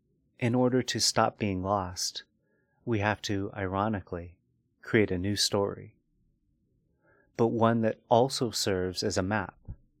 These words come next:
which allows us to escape the maze. So let's expand our awareness of what's going on right now.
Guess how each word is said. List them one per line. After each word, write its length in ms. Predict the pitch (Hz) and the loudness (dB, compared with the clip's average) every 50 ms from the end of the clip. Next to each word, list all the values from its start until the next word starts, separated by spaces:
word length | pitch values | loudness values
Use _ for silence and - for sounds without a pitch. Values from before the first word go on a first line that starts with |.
| _ _ _ _ _ _ _ _ _ _ _ _ _ _ - | _ _ _ _ _ _ _ _ _ _ _ _ _ _ -4
which 200 | 113 104 - - | -4 -4 -2 -2
allows 460 | 104 98 101 104 104 107 104 - - | -2 0 2 2 2 2 0 -2 -2
us 180 | 107 95 - | -4 -4 -4
to 160 | - - 110 101 | -4 -6 -6 -4
escape 580 | - - - - - 127 113 104 101 - _ | 0 0 0 0 0 0 -2 -2 -4 -6 _
the 80 | - 101 | -6 -4
maze. 600 | 95 98 101 98 95 95 104 101 - - - - - _ _ _ _ _ _ _ _ _ _ _ _ _ _ _ _ _ _ _ _ _ _ _ _ _ _ _ _ _ _ _ _ _ _ _ _ _ _ _ _ _ _ _ _ _ _ _ _ _ _ _ _ _ _ | -2 -2 -2 -2 -4 -6 -8 -8 -8 -8 -8 -8 -10 _ _ _ _ _ _ _ _ _ _ _ _ _ _ _ _ _ _ _ _ _ _ _ _ _ _ _ _ _ _ _ _ _ _ _ _ _ _ _ _ _ _ _ _ _ _ _ _ _ _ _ _ _ _
So 180 | - - - 117 | -4 0 2 4
let's 260 | 123 143 143 - - | 4 2 2 0 -4
expand 500 | 143 - - - - 123 123 127 127 117 | -4 -4 -4 -2 0 0 0 2 2 2
our 120 | 107 98 | 2 2
awareness 500 | 95 92 98 98 104 104 95 92 90 - | 2 2 0 0 0 0 -2 -4 -4 -6
of 120 | 98 90 87 | -6 -6 -6
what's 200 | 101 92 - - | -6 -8 -8 -6
going 300 | - 107 98 95 90 92 | -4 -2 -2 -2 -2 -4
on 200 | 92 92 90 92 | -4 -6 -6 -6
right 180 | 90 - - | -8 -10 -10
now. 260 | 101 95 - - 90 | -10 -12 -12 -12 -14